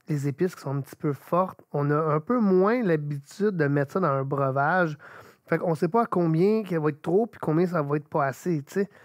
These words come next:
On, là, on a une moyenne de dire, « Bon, mais commence avec ça, puis avec lui, tu vas pouvoir savoir si c'est trop ou pas assez pour ton goût personnel. » Un peu comme la El Jalapino de... de la,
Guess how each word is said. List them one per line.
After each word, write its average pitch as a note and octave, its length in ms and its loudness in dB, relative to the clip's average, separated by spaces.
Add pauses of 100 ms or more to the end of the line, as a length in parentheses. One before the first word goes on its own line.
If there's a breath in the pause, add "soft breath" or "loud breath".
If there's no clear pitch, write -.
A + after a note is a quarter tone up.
(220 soft breath)
On, C#3 260 0
là, F3 140 2
on F3+ 140 2
a F#3 80 6
une E3 80 4
moyenne D#3 720 4 (260)
de D3 140 0
dire, « D#3 280 2
Bon, E3 180 0
mais C3+ 100 0
commence F#3 380 0
avec F3+ 220 2
ça, C4 300 2
puis F3+ 100 0
avec D#3 220 2
lui, G#3 220 2
tu F#3 100 -2
vas D#3 100 4
pouvoir D#3 300 -2
savoir D#3+ 380 0
si G#3 120 -10
c'est E3 220 0
trop G#3 360 0
ou B3 100 2
pas F#3+ 220 2
assez F#3+ 260 -2
pour A#3+ 240 -2
ton E3+ 180 0
goût E3 160 -2
personnel. » D3 640 -2 (560 loud breath)
Un D#3 120 2
peu C4+ 220 -2
comme G#3 460 0 (420)
la D#3 220 0
El F#3+ 200 4
Jalapino D#3+ 680 4
de... D3 920 0
de D#3 300 -4
la, C3+ 260 0